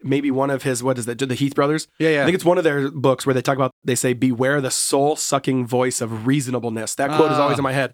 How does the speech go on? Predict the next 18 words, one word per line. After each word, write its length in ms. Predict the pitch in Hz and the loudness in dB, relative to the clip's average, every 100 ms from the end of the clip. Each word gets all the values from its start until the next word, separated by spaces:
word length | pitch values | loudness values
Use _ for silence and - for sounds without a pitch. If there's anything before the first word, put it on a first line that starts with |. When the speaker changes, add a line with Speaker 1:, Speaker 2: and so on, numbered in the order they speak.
| _ | _
Speaker 2:
that's 280 | 117 117 - | -8 -6 -4
Speaker 1:
And 100 | 143 | 0
they 60 | 156 | 2
basically 240 | 175 160 | 2 2
Speaker 2:
good. 60 | 180 | 0
Speaker 1:
talk 60 | 196 | 0
about 140 | 147 | 0
that. 100 | 131 | 2
They 60 | 139 | 0
basically 240 | 151 143 | 0 -2
say, 120 | 147 | -2
"So 320 | 127 - 156 | -2 0 0
much 160 | 185 208 | 0 0
of 100 | 208 | 0
our 120 | 175 | 0
life 600 | 131 131 131 110 110 - - | 0 0 0 -2 -12 -20 -4
is 220 | 135 117 | -2 -2
driven 640 | 117 120 131 135 117 110 | -6 0 0 0 -2 -4